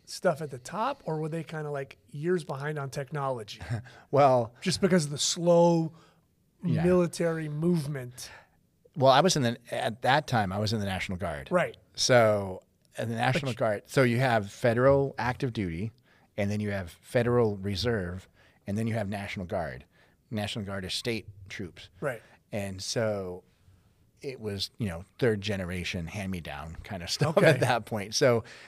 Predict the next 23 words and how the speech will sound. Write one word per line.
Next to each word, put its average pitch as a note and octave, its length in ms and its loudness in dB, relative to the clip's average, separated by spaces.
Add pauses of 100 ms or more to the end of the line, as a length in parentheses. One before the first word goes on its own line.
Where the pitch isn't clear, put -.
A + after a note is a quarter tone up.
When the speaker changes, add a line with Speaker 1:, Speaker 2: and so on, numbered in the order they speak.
(100)
Speaker 2:
so C3 400 6
the A#2+ 140 0
National C3 360 -2
Guard A#2 440 2
was G#2 220 -4
based, G2+ 460 -6 (220)
you A2 160 -8
know, F2 180 -10
we G#2 140 -8
were G#2 80 -6
lucky G#2 240 -6
to F2+ 80 -10
get F#2+ 400 -8 (180)
equipment F#2 380 -10
that D#2 100 -14
we D#2 80 -16
got, D#2 380 -14 (240)
and E2+ 160 -12
we E2+ 80 -12
were E2 100 -16
excited F2 440 -10
about B2 260 -16
it. - 100 -20